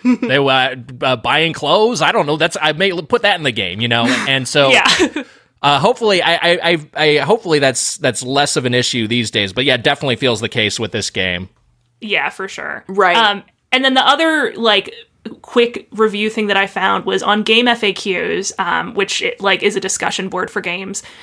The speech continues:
Speaker 3: Not a lot of activity on the Click Dis and Make Up board, uh, except for one thread that is titled, "I hope you can pick on the fat kid."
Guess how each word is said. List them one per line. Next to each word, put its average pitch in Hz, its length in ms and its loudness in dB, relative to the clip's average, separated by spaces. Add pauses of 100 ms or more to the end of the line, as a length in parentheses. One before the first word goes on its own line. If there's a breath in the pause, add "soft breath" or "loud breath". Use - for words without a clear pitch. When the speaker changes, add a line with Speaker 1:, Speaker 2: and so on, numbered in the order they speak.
(140 loud breath)
Speaker 3:
Not 247 220 6
a 311 40 4
lot 285 200 6
of 226 80 2
activity 214 500 2
on 190 160 0
the 185 60 -6
Click 208 240 -6
Dis 202 160 -2
and 196 80 -4
Make 185 160 -4
Up 190 160 0
board, 180 520 -4
uh, 196 200 4
except 240 260 0
for 262 160 2
one 226 240 2
thread 208 360 0
that 196 120 2
is 190 160 -2
titled, 202 460 0
"I 233 140 2
hope 254 200 -2
you 233 80 -2
can 220 160 -6
pick 196 220 -4
on 180 100 -4
the 170 80 -6
fat - 380 -2
kid." - 360 -2